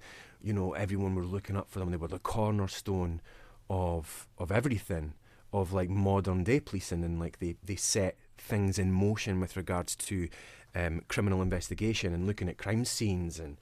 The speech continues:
developing all that. So I left thinking that. And then, do you guys get a program? I think you must do. Um, Who Do You Think You Are? Which is celebrities go on and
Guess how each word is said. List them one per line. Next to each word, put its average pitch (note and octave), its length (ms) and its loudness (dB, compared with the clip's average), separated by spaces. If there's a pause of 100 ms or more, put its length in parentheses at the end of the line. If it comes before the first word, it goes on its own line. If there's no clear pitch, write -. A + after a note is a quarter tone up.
(280)
developing G#2+ 560 4
all F#2 180 2
that. C3 320 4 (340)
So C#3+ 460 8
I F3 140 12
left C#3+ 680 8 (260)
thinking E3 600 6
that. F#3+ 260 6 (760)
And F3+ 120 12
then, F#3+ 220 12 (220)
do G3+ 100 8
you A#3+ 80 12
guys G#3+ 220 12
get F#3+ 140 8
a - 20 4
program? D#3+ 340 8
I C#3+ 60 0
think A#3 200 6
you D#3+ 60 8
must C#3+ 240 4
do. F2+ 260 4 (300)
Um, A2+ 280 6
Who C#3 140 8
Do C3+ 80 4
You C#3 80 4
Think C3+ 240 2
You C#3+ 140 8
Are? F#2+ 360 4
Which A2+ 220 0
is G#2 240 0 (240)
celebrities A#2+ 600 4
go A2 180 6
on G#2 160 6
and F#2+ 220 4